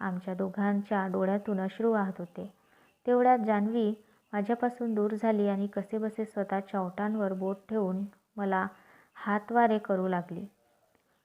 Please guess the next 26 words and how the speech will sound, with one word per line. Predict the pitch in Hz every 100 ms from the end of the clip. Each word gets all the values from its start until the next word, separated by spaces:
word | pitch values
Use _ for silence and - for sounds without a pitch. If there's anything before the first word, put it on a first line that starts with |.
| _
"नाही | 220 226 226 247
अमन, | 208 196 190 202 202 -
नाही. | 196 180 185 180 196 - -
कृपया | 202 202 190 190 185
जा | 185 180 - -
अमन, | 196 196 190 190
जा. | 175 - - - _ _ _ _ -
माझे | 220 214 226 233
तू | 233 220 220 226
यावर | 214 202 202 214 214
खूप | - 214 214 - _ _
प्रेम | 196 185
आहे. | 185 175 180 214 _ _ 208
माझेही | 196 180 196 202
तुझ्यावर | 202 196 190 220 202 190 - - _ _ _ -
खूप | 262
प्रेम | - 196 180
आहे," | 170 170 180 - -
असे | 208 262
म्हणत | 254 262 247 254
मी | 220 214 214
तिला | 214 202
पुन्हा | 208 202 226
एकदा | 226 190 202
स्पर्श | - 185 175 180
केला. | 180 175 180